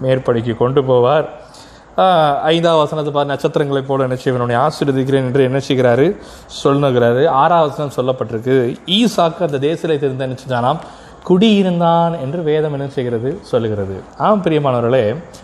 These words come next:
முதலாவது வாக்குத்தத்தத்தை பெற்றுக்கொண்டான். அடுத்தது கர்த்தர் சொன்னதுக்கு அவன் செவி கொடுக்கிறான். கர்த்தர் உங்களிடத்தில் ஒருவேளை இந்த நாளில் அவர் பேசிக் கொண்டிருக்கலாம், "என் மகனே, மகளே,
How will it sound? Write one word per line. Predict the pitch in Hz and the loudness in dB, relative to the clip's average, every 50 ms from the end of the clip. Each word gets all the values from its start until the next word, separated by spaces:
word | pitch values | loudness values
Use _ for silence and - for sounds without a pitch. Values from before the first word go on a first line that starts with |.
| - - | -14 -8
முதலாவது | - 135 151 165 196 240 240 220 196 | -2 0 2 4 4 4 4 4 4
வாக்குத்தத்தத்தை | 185 196 196 202 214 196 185 190 175 | 4 2 2 0 -2 -2 -2 -4 -6
பெற்றுக்கொண்டான். | 175 160 147 - - 165 156 135 127 120 123 107 113 135 165 196 196 - - - - - - - - - | -4 -6 -6 -6 -10 -12 -10 -10 -6 -4 -4 -4 -2 -4 -6 -8 -12 -18 -20 -20 -20 -20 -20 -20 -14 -4
அடுத்தது | 117 123 151 202 202 - 165 143 135 160 170 - - | -2 0 0 2 2 2 2 4 2 2 0 -2 -2
கர்த்தர் | - 165 170 170 - - - - - - 202 196 - - - | 0 0 0 0 -4 -10 -18 -4 0 2 2 2 0 -2 -2
சொன்னதுக்கு | - 151 160 170 175 170 147 151 147 - - 170 196 240 - | 0 0 2 2 0 0 0 -2 -4 -2 -2 -2 -2 -2 -2
அவன் | - 127 123 123 123 | -2 -2 -2 -2 -4
செவி | 117 - - 131 135 135 | -2 0 0 2 2 2
கொடுக்கிறான். | 131 110 104 101 101 101 98 98 - - - - - | 0 -2 -2 -4 -6 -8 -8 -10 -14 -18 -20 -6 -2
கர்த்தர் | - 131 131 - 170 160 | -2 -2 0 2 2 2
உங்களிடத்தில் | 143 135 143 147 143 143 143 - 139 | 2 4 2 2 2 2 0 0 0
ஒருவேளை | 127 120 135 147 160 165 151 127 113 101 - - - - - - - - - - - - - - | 0 0 -2 0 2 2 2 2 0 -2 -4 -10 -16 -20 -20 -20 -20 -20 -20 -20 -20 -20 -14 -10
இந்த | - 147 156 147 | -6 -4 -2 0
நாளில் | 139 143 151 156 156 151 147 | 2 2 2 2 2 2 2
அவர் | 139 123 117 | 2 2 0
பேசிக் | 120 - 156 151 147 147 139 | 0 -2 -2 -2 -2 -2 -2
கொண்டிருக்கலாம், | - 127 120 120 117 110 - 131 120 110 104 98 - - - - - - - - | -2 -2 0 0 -2 0 0 0 0 0 0 -4 -8 -14 -20 -20 -20 -20 -12 -8
"என் | 131 123 139 | -8 -4 -2
மகனே, | 156 160 175 175 170 156 | -2 -2 0 0 -2 -2
மகளே, | 139 139 139 - 143 127 123 127 151 180 | -2 -2 -2 0 0 2 2 0 0 -2